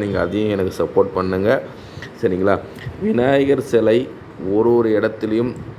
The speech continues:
ஒரு ஒரு டிஃப்ரெண்ட்டாக வச்சுருப்பாங்க, சரிங்களா? அது வந்து அந்த இடத்துல வந்து அவங்க அந்த ஏரியா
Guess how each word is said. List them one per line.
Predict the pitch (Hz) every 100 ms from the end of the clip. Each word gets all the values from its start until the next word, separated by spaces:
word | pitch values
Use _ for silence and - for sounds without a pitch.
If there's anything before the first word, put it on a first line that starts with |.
| 92
ஒரு | 104
ஒரு | 104 104
டிஃப்ரெண்ட்டாக | 104 107 107 113 113 98
வச்சுருப்பாங்க, | - 107 90 98 95 107 123 - -
சரிங்களா? | 95 95 104 98 - 92
அது | 98 110
வந்து | 110 113 104
அந்த | 98 98
இடத்துல | 101 113 113 98
வந்து | 98 92 117 123 - - -
அவங்க | 95 98 95 92 - - - - - 95
அந்த | 104 104 101 101 107
ஏரியா | 110